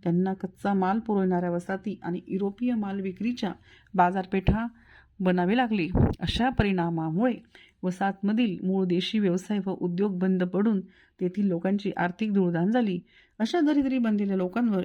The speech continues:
युरोपीय सत्तांनी आपले राजकीय वर्चस्व निर्माण करून तेथे आपले साम्राज्य स्थापन केले. तर स्टार वाचू. वसाहतवादाचा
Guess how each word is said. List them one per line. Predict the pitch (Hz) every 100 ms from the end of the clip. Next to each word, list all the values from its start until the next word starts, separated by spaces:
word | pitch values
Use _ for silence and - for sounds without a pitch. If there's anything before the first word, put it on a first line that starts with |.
| -
युरोपीय | 190 202 202 240
सत्तांनी | 277 247 208 - 170 180
आपले | 170 170 180
राजकीय | 170 165 - 220
वर्चस्व | 190 180 180 170
निर्माण | 170 170 165 170
करून | 196 214 202 - - -
तेथे | 180 220
आपले | - 175 -
साम्राज्य | 180 180 165 156 180
स्थापन | 185 170 - 349 - _ _ _
केले. | 226 180 123 156 - _ _ _ _ _ _ _ _ _ - - - - _ _ _ _ _ _ _
तर | 180
स्टार | 175 - 175 190
वाचू. | 196 196 294 294 _ _ _ _
वसाहतवादाचा | 202 202 262 240 185 180 180